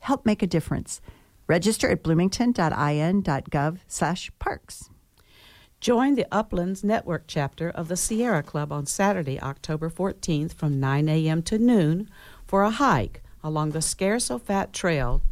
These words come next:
Speaker 2: in Yellowwood State Park. Bring your own water.
Speaker 1: Learn all about the edible bounty of the forest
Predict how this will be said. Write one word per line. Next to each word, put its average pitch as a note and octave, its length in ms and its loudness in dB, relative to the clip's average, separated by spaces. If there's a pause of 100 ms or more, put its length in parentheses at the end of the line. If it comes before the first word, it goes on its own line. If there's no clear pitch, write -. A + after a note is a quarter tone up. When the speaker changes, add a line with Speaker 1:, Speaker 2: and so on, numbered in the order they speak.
Speaker 2:
in C3 160 -2
Yellowwood E3+ 500 4
State E3+ 380 0
Park. B2+ 380 0 (480)
Bring F#3 260 4
your D#3 200 0
own E3 260 0
water. D3 400 -2 (500)
Speaker 1:
Learn D#3+ 380 6
all E3 200 4
about D3+ 440 2
the C#3 220 -2
edible D#3+ 280 0
bounty D3+ 480 0
of C3+ 160 -4
the C3+ 80 -2
forest D#3 640 -4